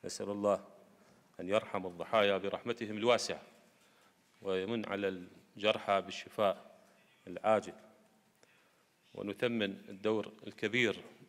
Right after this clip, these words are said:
لكل فرق الإغاثة التي تمكنت ولله الحمد من إنقاذ عشرات الآلاف من المواطنين. اليوم كانت لدينا مباحثات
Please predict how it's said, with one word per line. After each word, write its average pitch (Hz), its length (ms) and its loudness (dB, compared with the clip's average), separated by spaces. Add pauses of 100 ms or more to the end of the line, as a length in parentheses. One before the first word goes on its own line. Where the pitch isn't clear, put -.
لكل 101 420 -6
فرق 101 300 -2 (840)
الإغاثة 98 480 2 (120)
التي 90 320 -10
تمكنت 101 600 -4 (160)
ولله 101 360 0
الحمد 113 420 -4 (880)
من 104 380 -2
إنقاذ 104 400 4 (920)
عشرات 113 440 4
الآلاف 92 520 0 (160)
من 98 180 -6
المواطنين. 85 520 -6 (1900)
اليوم 131 480 6 (600)
كانت 113 320 4 (280)
لدينا 110 380 2
مباحثات 101 800 0